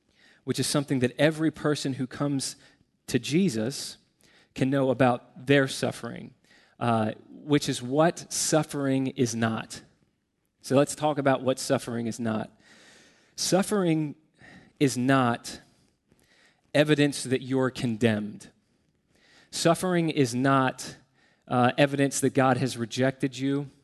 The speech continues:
It's not evidence that God is done with you. All right, uh, just to briefly recap last week's message, what happened that led David to this point was he stole a woman named Bathsheba from one of his own soldiers named Uriah,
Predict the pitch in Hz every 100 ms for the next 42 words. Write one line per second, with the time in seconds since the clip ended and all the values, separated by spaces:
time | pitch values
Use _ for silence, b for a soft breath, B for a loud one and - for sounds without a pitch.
0 | - 131 139 135 143 131 131 131 - 127
1 | 123 127 123 120 131 107 123 117 110 107
2 | 117 104 - _ _ b b b b b
3 | b b 139 135 135 - _ 131 127 135
4 | 156 156 123 135 165 170 170 143 127 139
5 | 131 - 117 113 - - _ - 120 131
6 | 135 - 131 127 - 131 123 - 113 127
7 | 131 - 160 160 139 131 131 135 139 135
8 | 143 135 135 131 127 120 - 127 123 127
9 | 120 - - - - 151 160 170 160 b
10 | b b b - 123 143 139 139 135 131
11 | 127 135 135 - 139 120 120 120 131 -
12 | _ _ - - 151 143 143 139 131 127
13 | 135 127 131 139 139 147 135 123 127 -
14 | 123 127 123 120 117 113 120